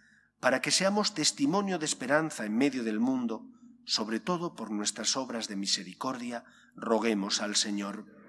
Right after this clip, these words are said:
Pedimos también por los que sufren, los enfermos, las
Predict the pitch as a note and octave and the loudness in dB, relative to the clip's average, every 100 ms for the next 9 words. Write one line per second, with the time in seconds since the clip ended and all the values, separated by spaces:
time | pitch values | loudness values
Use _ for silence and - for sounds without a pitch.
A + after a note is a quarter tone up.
0 | - - - - - - - - - - | -18 -16 -16 -16 -18 -18 -18 -20 -20 -20
1 | - - - - _ - B2+ F3 D#3 - | -20 -20 -20 -20 _ -4 -2 0 0 -2
2 | A2 G#2+ B2+ A#2+ G2+ G2+ G2+ - G2 - | -4 -4 -4 -4 -4 -4 -4 -4 -2 0
3 | C3+ - G#2+ G#2 - _ _ _ _ - | 0 -4 -10 -12 -16 _ _ _ _ -10
4 | F#2+ A2+ A2 - A#2+ G#2+ G#2 G#2 - - | -4 -2 -2 -2 -4 -2 -6 -8 -10 -12
5 | _ _ _ _ G#2+ - | _ _ _ _ -8 -8